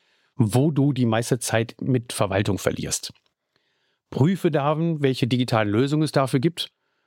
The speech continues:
Funktioniert das Ganze, teste das Ganze aus und erweitere dann schrittweise. Also fang an einer kleinen Stelle an und nicht immer gleich an dem größten Problempunkt, was du hast, sondern an einem, wo du sagst, „Ah,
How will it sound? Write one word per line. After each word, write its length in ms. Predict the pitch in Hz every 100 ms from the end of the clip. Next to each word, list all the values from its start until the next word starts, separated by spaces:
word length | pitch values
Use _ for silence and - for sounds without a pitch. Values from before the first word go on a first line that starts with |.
| _ -
Funktioniert 840 | - 117 117 123 175 170 - -
das 160 | 156 -
Ganze, 420 | 143 151 - 143
teste 300 | - 143 156
das 160 | 139
Ganze 300 | - 123 113
aus 420 | 107 113 131 - -
und 320 | 135 120 - -
erweitere 420 | 120 107 117 120
dann 180 | 98 95
schrittweise. 500 | - - - - 92
Also 160 | 113
fang 180 | - 123
an 80 | 117
einer 220 | 101 98
kleinen 240 | - 110
Stelle 260 | 120 113 95
an 180 | 90 85 _ _ _ _ _ -
und 120 | 110
nicht 240 | 147 -
immer 160 | 131 123
gleich 240 | 113 120
an 60 | 113
dem 100 | 107
größten 800 | - 120 120 - 117 107 104 -
Problempunkt, 680 | - 101 107 117 - -
was 140 | - -
du 80 | -
hast, 140 | -
sondern 240 | 110 110
an 140 | 113 113
einem, 340 | 110 131 139
wo 80 | 123
du 80 | 117
sagst, 180 | 117 190
„Ah, 380 | 202 196 190